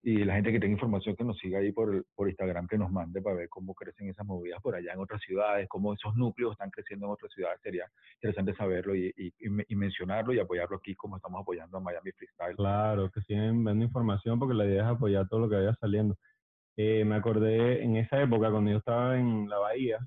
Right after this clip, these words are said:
Speaker 1: Ujú.
Speaker 2: había un chamo, eh, que, bueno, todavía está en Sacramento, que se llama Promañón, que es
Speaker 1: Ujú.
Speaker 2: el hermano de Alimoña,
Speaker 1: Ujú.
Speaker 2: que ellos tenían un
Speaker 1: Saludos a
Speaker 2: grupo.
Speaker 1: Alimoña.
Speaker 2: Saludos a
Speaker 1: Alimoña
Speaker 2: Alimoña.
Speaker 1: también representa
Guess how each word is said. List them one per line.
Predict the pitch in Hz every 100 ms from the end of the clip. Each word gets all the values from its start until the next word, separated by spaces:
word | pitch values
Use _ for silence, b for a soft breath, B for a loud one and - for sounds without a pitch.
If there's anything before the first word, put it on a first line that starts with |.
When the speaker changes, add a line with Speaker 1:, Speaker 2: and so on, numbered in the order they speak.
| -
Speaker 1:
Ujú. | 113
Speaker 2:
había | 101 104
un | 110
chamo, | - 120 123 127 120 _ -
eh, | 104 98
que, | 92
bueno, | 110 107
todavía | 95 95 113
está | 120 110
en | 110
Sacramento, | 120 - 117 110 107
que | 101
se | 101 101
llama | 98 104
Promañón, | 104 113 98 92 110 110 104 _
que | 98
es | 101
Speaker 1:
Ujú. | 113
Speaker 2:
el | 110 101
hermano | 107 107 104 104
de | 117
Alimoña, | 110 98 110 117 104 107 - _ -
Speaker 1:
Ujú. | 92 - _ _ -
Speaker 2:
que | 98
ellos | 104
tenían | 113 101 104
un | 110
Speaker 1:
Saludos | 120
a | 120
Speaker 2:
grupo. | 107
Speaker 1:
Alimoña. | 107 104 90 -
Speaker 2:
Saludos | 98 98
a |
Speaker 1:
Alimoña | 110 113 113
Speaker 2:
Alimoña. | 117 117
Speaker 1:
también | 110 107 113 120
representa | 123 110 - 101